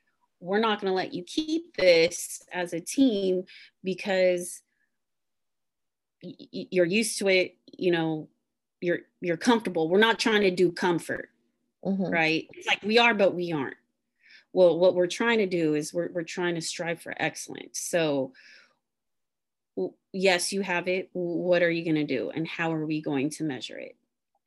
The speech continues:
Speaker 1: Um, and one more thing that I wanna say before <laughs> we move on to the next one is really utilizing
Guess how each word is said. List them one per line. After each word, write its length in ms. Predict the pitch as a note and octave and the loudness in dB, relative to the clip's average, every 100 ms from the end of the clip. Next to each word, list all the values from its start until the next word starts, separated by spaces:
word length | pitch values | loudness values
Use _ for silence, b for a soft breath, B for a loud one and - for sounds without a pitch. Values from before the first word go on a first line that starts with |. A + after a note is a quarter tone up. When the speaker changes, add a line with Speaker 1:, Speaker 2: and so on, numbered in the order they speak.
| _ _ _ - _ | _ _ _ -16 _
Speaker 1:
Um, 400 | F3+ D#3+ A#2 - _ b b b b b b b - | 2 2 0 -10 _ b b b b b b b 0
and 140 | G#3 | 4
one 140 | G#3+ B3+ | 8 8
more 160 | A3+ | 6
thing 220 | G#3+ G#3 | 2 2
that 100 | G3+ | 2
I 80 | G3 | 2
wanna 220 | G3 F#3+ | 2 0
say 320 | F#3 - F3 F3 | 0 2 2 4
before 320 | F3 - F3+ | 0 2 2
<laughs> 80 | G3+ F3+ | 4 2
we 100 | F3+ | 2
move 240 | F3 E3+ | 0 0
on 200 | E3+ E3 | -2 -2
to 120 | D#3+ F3 | -2 -6
the 100 | E3 | -4
next 380 | E3 D#3 - | -4 -6 -6
one 320 | D#3+ D#3 D3 - - | -4 -2 -4 -6 -4
is 600 | D#3+ D#3 D3+ D3+ - _ _ _ _ _ _ _ _ _ _ _ _ _ _ B B B | -4 -4 -6 -10 -16 _ _ _ _ _ _ _ _ _ _ _ _ _ _ B B B
really 280 | G#3+ A#3+ C4+ | 4 8 8
utilizing 1200 | A3+ F3+ G#3+ G3+ G3 E3 D#3 D#3+ E3 D#3 D#3 | 6 2 2 2 0 2 0 0 -2 0 0